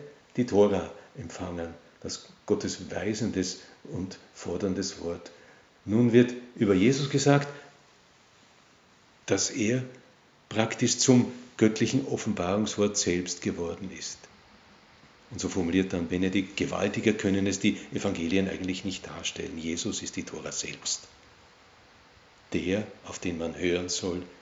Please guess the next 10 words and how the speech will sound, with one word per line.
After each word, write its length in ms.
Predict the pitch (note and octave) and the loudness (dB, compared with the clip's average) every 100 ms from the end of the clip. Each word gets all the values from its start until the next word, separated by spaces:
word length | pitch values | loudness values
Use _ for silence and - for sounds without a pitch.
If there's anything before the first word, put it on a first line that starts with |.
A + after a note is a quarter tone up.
| - - - - | -20 -20 -18 -8
von 200 | F#2 D#2+ | -6 -4
dem 220 | D#2+ E2+ | -6 -6
man, 180 | D#2+ D#2+ | -10 -10
an 140 | - E2 | -8 -6
dem 160 | D#2 | -4
man 140 | D#2+ F2 - - - | -4 -6 -10 -18 -12
Maß 380 | D2 E2+ E2 - | -10 -8 -8 -8
nehmen 140 | - - D#2+ | -10 -12 -12
soll." 260 | - - - - - - - - - - - - - - - - - | -10 -10 -18 -20 -20 -20 -20 -20 -20 -20 -20 -20 -20 -20 -20 -6 6
Nun, 280 | B2 C3 | 6 6